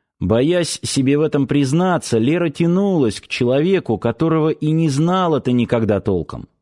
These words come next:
не говорила подолгу, не делилась мыслями, и которому это совсем не помешало погибнуть,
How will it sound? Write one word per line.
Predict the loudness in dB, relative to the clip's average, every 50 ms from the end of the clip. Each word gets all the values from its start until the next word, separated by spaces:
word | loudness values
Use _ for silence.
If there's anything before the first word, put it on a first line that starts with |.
| _ _
не | -2 0 2 2 2
говорила | 2 2 2 2 0 0 -2 0 0 0 -2 0
подолгу, | -2 -2 -2 0 0 0 0 0 -2 -4 -8 -10 -12 _ _ _ _ _ _ _
не | 0 0 2 2
делилась | 2 2 2 2 2 2 2 0 0 0
мыслями, | 2 2 2 2 2 0 -2 -2 -2 0 0 0 0 0 0 -2 -4 -8 _ _ _ _ _
и | -8 -6 -2
которому | -2 0 0 2 2 2 2 2 0 0
это | 0 -2 0 0 -2
совсем | 0 0 0 -2 -2 -2 -2 0 0 2 2 2
не | 0
помешало | 2 2 2 2 2 0 0 0 -2 0 0 0 0 -2
погибнуть, | 0 _ 0 0 0 0 0 0 2 2 4 4 2 2 0 -2 -8 -16